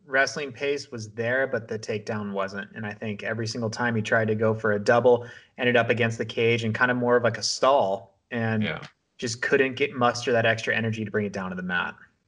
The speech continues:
Speaker 2: Yeah. I will say this. One of the trends that I've been seeing, especially since we've reached this quarantine status, is that the more flamboyant you are in the cage,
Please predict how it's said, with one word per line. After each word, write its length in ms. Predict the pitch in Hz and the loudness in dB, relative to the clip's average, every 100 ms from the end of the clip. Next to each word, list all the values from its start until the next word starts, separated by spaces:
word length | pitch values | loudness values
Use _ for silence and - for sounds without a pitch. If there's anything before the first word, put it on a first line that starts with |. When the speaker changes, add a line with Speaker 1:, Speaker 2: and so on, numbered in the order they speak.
| _ | _
Speaker 2:
Yeah. 160 | - - - - - | -12 -12 -16 -8 0
I 80 | |
will 140 | 160 208 | 4 4
say 160 | 196 | 4
this. 300 | 147 104 - - _ _ | 4 2 0 -14 _ _
One 200 | 123 196 | 0 2
of 80 | 214 | 2
the 60 | |
trends 300 | 147 143 123 110 | 2 2 2 4
that 100 | 107 | 2
I've 80 | |
been 100 | 95 | 2
seeing, 280 | 90 110 98 | -2 -2 -2
especially 440 | 92 120 - 113 - | 0 -2 0 -4 -4
since 340 | 101 90 - | -6 -8 -10
we've 220 | 95 87 | -8 -6
reached 220 | 95 95 - | -4 -4 -4
this 100 | - | -8
quarantine 520 | - 95 95 98 87 | -2 -2 0 -4 -8
status, 500 | - 82 82 78 - | -2 0 0 -2 -6
is 160 | 98 | -4
that 260 | - 95 110 | -2 -2 -2
the 120 | 98 | -6
more 440 | 95 95 120 170 175 | -4 -4 -4 -2 -6
flamboyant 1200 | - - 110 104 95 85 _ 95 98 95 90 - | -8 -6 -2 -2 -2 -10 _ -4 -2 0 -2 -6
you 200 | 85 82 | -8 -4
are 340 | 78 76 71 - | -2 0 -2 -2
in 160 | 85 | -4
the 80 | 73 | -4
cage, 600 | 69 85 71 69 69 - | -8 -6 -6 -6 -14 -16